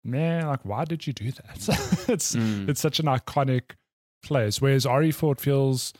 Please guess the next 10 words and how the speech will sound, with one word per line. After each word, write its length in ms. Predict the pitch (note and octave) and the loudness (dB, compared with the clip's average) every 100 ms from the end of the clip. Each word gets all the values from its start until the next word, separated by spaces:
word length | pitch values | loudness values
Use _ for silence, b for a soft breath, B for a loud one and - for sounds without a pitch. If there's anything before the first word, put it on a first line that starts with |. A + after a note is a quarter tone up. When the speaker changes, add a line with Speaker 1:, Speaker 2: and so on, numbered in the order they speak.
| B B _ _ _ | B B _ _ _
Speaker 1:
it 120 | D3+ B2+ | -4 0
feels 260 | E3 F3+ | 0 2
like 160 | E3 - | 0 0
the 80 | C3+ | 0
game 280 | A#2 A#2 A#2 | 2 2 0
that 120 | A2+ | -2
actually 320 | A2+ - A#2+ | -2 -2 -4
changed 420 | - A#2 G#2+ G2 | -2 -2 -4 -6
the 60 | G2+ | -10
least 600 | F#2+ F#2+ F2+ - - | -10 -10 -10 -12 -14